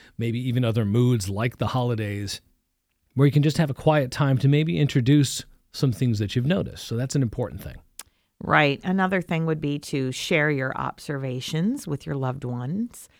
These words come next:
Speaker 2: and share your concerns and your feelings.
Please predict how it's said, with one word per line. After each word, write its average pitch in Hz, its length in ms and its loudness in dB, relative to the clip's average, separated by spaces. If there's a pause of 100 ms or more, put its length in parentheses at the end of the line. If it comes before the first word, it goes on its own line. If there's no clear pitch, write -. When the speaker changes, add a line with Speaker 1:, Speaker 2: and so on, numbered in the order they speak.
(160)
Speaker 2:
and 156 400 -2
share 147 240 0
your 175 120 0
concerns 196 720 0
and 160 120 0
your 156 140 0
feelings. 143 640 -2